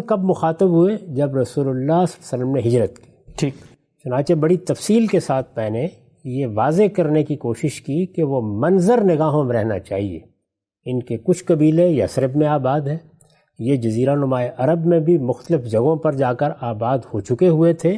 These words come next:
Speaker 1: اور جب یہاں سے نکلے تو اس کے بعد بھی ظاہر ہے کہ ان میں سے کچھ مکنہ میں گئے،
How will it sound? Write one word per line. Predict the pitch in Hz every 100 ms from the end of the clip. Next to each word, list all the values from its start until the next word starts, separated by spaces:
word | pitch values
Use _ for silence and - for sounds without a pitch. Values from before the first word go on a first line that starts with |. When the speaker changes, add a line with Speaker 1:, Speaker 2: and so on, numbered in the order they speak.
| - - _ _
Speaker 1:
اور | 139 147
جب | 165 151
یہاں | 123 98 151 160
سے | - 147
نکلے | 107 156 185 214 233 254 - - -
تو | 165
اس | 151 -
کے | 180 127
بعد | 117 160 156
بھی | 143 190
ظاہر | 135 101 120 147
ہے | 151
کہ | 151
ان | 135 135
میں | 127
سے | - -
کچھ | 110 -
مکنہ | 117 131 151 151
میں | 139 120
گئے، | 123